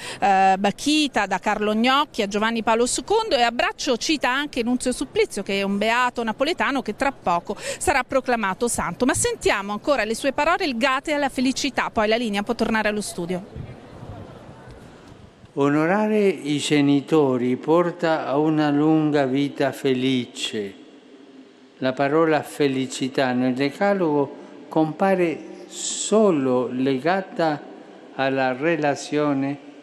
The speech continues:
Speaker 2: con i genitori. Questa sapienza plurimillenaria dichiara ciò che le scienze umane, umane hanno saputo elaborare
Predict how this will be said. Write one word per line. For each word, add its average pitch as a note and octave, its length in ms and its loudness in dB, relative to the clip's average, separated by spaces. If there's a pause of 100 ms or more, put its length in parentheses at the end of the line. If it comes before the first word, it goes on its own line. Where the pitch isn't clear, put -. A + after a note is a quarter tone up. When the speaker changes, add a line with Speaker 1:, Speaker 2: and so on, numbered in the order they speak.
Speaker 2:
con C3+ 240 0
i B2 140 2
genitori. A2+ 1000 -2 (2750)
Questa G3 400 2
sapienza D#3 880 0
plurimillenaria C#3 1400 2 (760)
dichiara G3 580 0
ciò F3+ 760 2
che - 140 -2
le C#3+ 160 2
scienze F#3+ 500 -2
umane, D#3+ 640 0 (480)
umane E3+ 580 0
hanno F3 300 -2
saputo E3+ 600 -2
elaborare D3 840 0